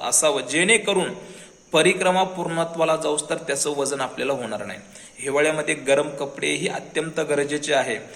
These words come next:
आणि हेच हिवाळा संपल्यानंतर ज्यावेळेस उन्हाळा चालू होतो ना, त्याच उन्हाळ्यामध्ये आपल्याला हे सुती कपडे सुद्धा कामाला येतात. म्हणजे हे लुंगी, बनियन, नेहरू आणि उपरणे ही आपली परिक्रमा पूर्ण करतात.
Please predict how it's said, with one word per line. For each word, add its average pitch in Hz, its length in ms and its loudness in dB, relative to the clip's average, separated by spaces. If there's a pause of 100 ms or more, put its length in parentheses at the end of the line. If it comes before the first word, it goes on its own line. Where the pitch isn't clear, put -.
(180)
आणि 156 180 0
हेच 190 480 2
हिवाळा 156 380 4
संपल्यानंतर 160 760 2
ज्यावेळेस 156 460 2
उन्हाळा 135 380 2
चालू 151 300 2
होतो 123 200 -2
ना, 139 160 -2 (500)
त्याच 180 240 4
उन्हाळ्यामध्ये 147 520 2
आपल्याला 139 320 2
हे 135 160 -2
सुती 123 280 -6
कपडे 123 300 -8
सुद्धा 110 280 -2
कामाला 110 420 -4
येतात. 104 260 -4 (100)
म्हणजे 135 520 0 (300)
हे 151 180 2
लुंगी, 151 320 0
बनियन, 165 560 -2
नेहरू 156 500 -2
आणि 147 140 -4
उपरणे 151 460 -2 (320)
ही 147 140 2
आपली 151 260 0
परिक्रमा 180 720 0
पूर्ण 196 520 0
करतात. - 380 0